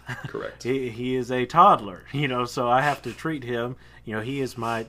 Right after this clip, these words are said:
Speaker 1: toddler son. So
Speaker 2: Mm-hmm.
Speaker 1: he, um, he understands now. He is, he, I have a hard time with him listening sometimes, but he knows when I count to three. When I start with one, he, he listens at that point.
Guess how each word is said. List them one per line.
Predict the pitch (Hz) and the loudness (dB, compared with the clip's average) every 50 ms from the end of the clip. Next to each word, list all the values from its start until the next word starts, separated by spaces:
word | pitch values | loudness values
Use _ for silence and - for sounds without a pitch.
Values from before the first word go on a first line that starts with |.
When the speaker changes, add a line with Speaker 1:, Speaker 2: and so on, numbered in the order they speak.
| - - - - | -12 -20 -12 -4
Speaker 1:
toddler | - 107 104 107 107 110 110 110 123 | 0 2 2 2 2 0 -6 -8 -6
son. | - - 175 190 214 123 87 85 92 95 | -4 -2 0 0 0 -2 -6 -12 -16 -14
So | - - 107 104 104 101 | -8 -2 -2 0 0 -2
Speaker 2:
Mm-hmm. | - 107 95 90 - - - - - - - | -4 -8 -10 -10 -12 -16 -20 -20 -20 -12 -4
Speaker 1:
he, | - 139 170 175 156 | -2 0 2 4 6
um, | 143 135 123 117 110 95 - - - | 6 6 6 6 4 -2 -8 -6 -2
he | 143 180 202 | 0 2 2
understands | 190 185 165 143 135 131 - - - 156 180 233 190 120 110 110 120 127 - - - - - | 4 2 2 2 2 0 0 0 0 2 2 2 0 0 -2 -4 -6 -8 -10 -12 -16 -14 -8
now. | 113 117 160 180 151 123 | -4 0 2 4 4 4
He | 113 131 165 180 | 4 2 0 0
is, | 151 131 - - | 0 -2 -4 -8
he, | 131 139 180 175 - - - - - - | -8 -8 -8 -8 -10 -14 -20 -20 -6 0
I | 131 151 | 2 2
have | 170 151 | 4 4
a | 117 | 6
hard | 131 156 160 156 | 6 6 4 4
time | - 165 156 160 160 | 2 2 2 2 2
with | 143 123 139 | 0 0 0
him | 143 147 143 127 | 0 0 2 2
listening | 139 160 165 - - 110 101 101 101 | 0 0 0 -2 -6 -6 -6 -6 -6
sometimes, | - 107 98 92 - 101 95 92 95 101 113 - - - - - - - - - - - - - 107 | -6 -6 -8 -6 -6 -6 -6 -6 -6 -8 -10 -12 -16 -16 -16 -16 -16 -16 -18 -18 -18 -16 -16 -12 -6
but | 98 113 113 110 107 - - - - - | -2 0 0 0 0 -2 -6 -16 -18 -12
he | - 107 123 165 190 | -8 -4 -2 0 2
knows | 185 185 190 175 139 139 | 4 4 4 4 4 2
when | 147 151 151 | 0 2 2
I | 151 | 2
count | 156 - - 180 175 156 135 | 2 2 2 0 0 0 -4
to | 123 | -8
three. | - - 170 180 190 175 143 113 | -6 -2 2 4 4 4 4 0
When | 95 107 113 131 | -2 -2 0 2
I | 156 180 | 2 2
start | 180 - - 202 202 - - | 0 0 -2 -2 -2 -2 -4
with | 165 131 | -6 -6
one, | 123 127 156 214 226 208 147 127 117 110 120 | -4 0 2 4 4 4 4 4 2 -2 -6
he, | 123 131 156 180 170 175 185 | -6 -4 -4 -4 -4 -4 -6
he | - 123 170 277 | -8 -6 -4 -2
listens | 277 185 202 349 - - - 107 107 101 | 2 2 2 2 0 -2 -8 -10 -8 -8
at | 107 101 98 | -10 -8 -6
that | 107 104 104 - | -6 -8 -8 -8
point. | - 104 95 92 98 | -12 -14 -14 -14 -16